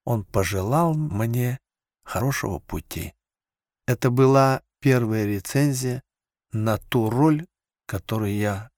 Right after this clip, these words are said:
играл почти тридцать лет. Борис Андреевич Бабочкин пришёл в Малый театр уже зрелым мастером,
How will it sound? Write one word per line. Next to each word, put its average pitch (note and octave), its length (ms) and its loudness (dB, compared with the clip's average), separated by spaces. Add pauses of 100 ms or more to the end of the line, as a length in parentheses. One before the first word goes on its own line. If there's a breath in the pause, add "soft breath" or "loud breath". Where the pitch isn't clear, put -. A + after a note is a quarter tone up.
(100)
играл A2 500 -2
почти - 440 -8
тридцать - 600 -10
лет. - 200 -14 (1300)
Борис C#3+ 400 6
Андреевич E3 400 10
Бабочкин D3 720 6
пришёл C#3+ 420 4
в D3+ 120 2
Малый D3 400 6
театр D3 580 0 (260)
уже A2+ 260 2
зрелым B2 520 2
мастером, G2+ 800 -4